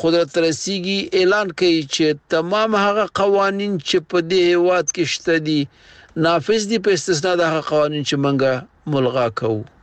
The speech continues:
همدا اوس هم باید مخکې د دې نه چې، اه،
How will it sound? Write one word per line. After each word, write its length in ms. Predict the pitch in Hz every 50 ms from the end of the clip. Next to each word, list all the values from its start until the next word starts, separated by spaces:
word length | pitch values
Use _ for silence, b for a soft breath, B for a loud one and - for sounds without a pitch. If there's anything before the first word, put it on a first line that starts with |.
| _ -
همدا 340 | 160 147 165 175 180 214
اوس 380 | 214 220 226 233 247 247 233 - -
هم 160 | 226 220 208
باید 260 | 214 208 196 202 185 - -
مخکې 320 | 208 202 175 - - 190 180
د 60 | 175 175 165
دې 100 | 185 185 180 175
نه 80 | 175 165 139
چې، 140 | - 165 160
اه، 960 | 160 151 - - - - - - - - - - _ _ _ - - - 147